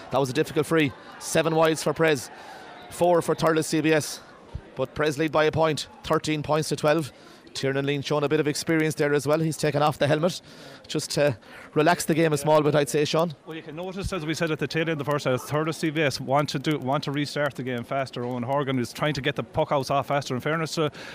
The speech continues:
Speaker 2: John Murphy, he's not blowing either goalkeeper, it seems, for shorter or faster puck outs. So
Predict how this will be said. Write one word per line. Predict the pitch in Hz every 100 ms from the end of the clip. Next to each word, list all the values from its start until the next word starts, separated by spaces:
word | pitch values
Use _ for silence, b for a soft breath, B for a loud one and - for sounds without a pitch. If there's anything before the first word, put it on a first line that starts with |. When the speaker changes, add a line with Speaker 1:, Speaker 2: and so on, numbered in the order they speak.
| B
Speaker 2:
John | - 139
Murphy, | 139 139 131
he's | 120
not | 131 156
blowing | 165 170 147
either | 143 131
goalkeeper, | 143 147 139 123
it | 120
seems, | - 156 139
for | -
shorter | 127 135 135 - 127
or | 123
faster | - 151 - 151
puck | 143 135
outs. | 135 139 - B B B -
So | - 139 131